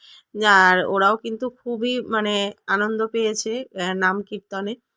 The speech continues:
আর কোনো এক, আহ, মানে নাম করাই একজন, আহ, গায়ক এসেছিলেন, তো আমি সঠিক বলতে পারবো না, তো আর তোমাদেরকে শোনাতেও পারছি না, বুঝতেই পারছো। আর এদিকে দেখো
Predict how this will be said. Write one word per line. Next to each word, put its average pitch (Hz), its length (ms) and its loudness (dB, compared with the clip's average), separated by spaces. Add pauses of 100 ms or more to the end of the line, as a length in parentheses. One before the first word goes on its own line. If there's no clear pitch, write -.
(480)
আর 190 300 2 (160)
কোনো 240 200 -2 (180)
এক, 233 80 -6 (260)
আহ, 202 220 -2
মানে 202 160 -4 (160)
নাম 190 140 2 (140)
করাই 202 280 -2 (160)
একজন, 196 360 -6 (260)
আহ, 202 160 -8 (120)
গায়ক 196 280 2 (100)
এসেছিলেন, 220 520 -8 (680)
তো - 40 -10 (180)
আমি 226 140 -2
সঠিক 247 320 -6 (120)
বলতে 240 300 -4
পারবো 233 260 -2
না, 208 140 -2 (260)
তো 202 120 -10 (720)
আর 214 160 2 (100)
তোমাদেরকে 233 440 -2 (100)
শোনাতেও 226 420 -4 (100)
পারছি 208 360 -4
না, 208 60 -4 (100)
বুঝতেই 214 360 -8
পারছো। 202 300 -14 (580)
আর 190 200 0 (100)
এদিকে 202 300 -8
দেখো 196 280 -8